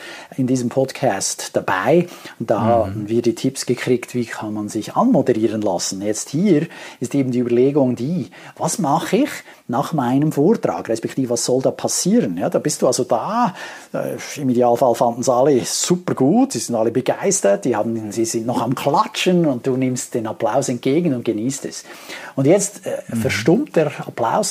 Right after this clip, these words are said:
Speaker 1: langsam. Gehst du jetzt einfach so von der Bühne? Oder, äh, was
Speaker 2: Mhm.
Speaker 1: genau, wie, wie möchtest du das
Speaker 2: Ja,
Speaker 1: haben?
Speaker 2: viele haben da,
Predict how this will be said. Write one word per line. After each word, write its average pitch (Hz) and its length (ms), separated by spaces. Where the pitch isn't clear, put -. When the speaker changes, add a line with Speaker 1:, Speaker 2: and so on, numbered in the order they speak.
Speaker 1:
langsam. 190 500
Gehst 147 240
du 202 60
jetzt 190 160
einfach 127 280
so 160 180
von 139 200
der 120 120
Bühne? 220 600
Oder, 147 220
äh, - 40
was 120 240
Speaker 2:
Mhm. 104 40
Speaker 1:
genau, 139 580
wie, 135 240
wie 123 160
möchtest 180 420
du 196 40
das 185 140
Speaker 2:
Ja, 123 140
Speaker 1:
haben? 202 220
Speaker 2:
viele 151 300
haben 127 240
da, 120 300